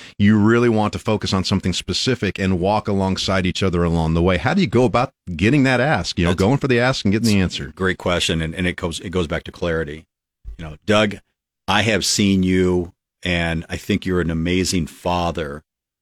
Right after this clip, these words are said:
Speaker 2: and I want to improve my ability to be a father.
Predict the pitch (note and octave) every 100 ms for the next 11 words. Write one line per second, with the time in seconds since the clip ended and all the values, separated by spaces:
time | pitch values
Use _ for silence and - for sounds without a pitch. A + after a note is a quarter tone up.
0 | _ - F2 E2+ G2 G2 F2 D#2 - -
1 | G2 F2+ E2+ D#2+ F2 F2+ F2+ F2 E2 E2+
2 | D#2+ D#2+ D#2 _ _ - F2 E2+ D#2+ -
3 | F2+ D#2+ D#2 D#2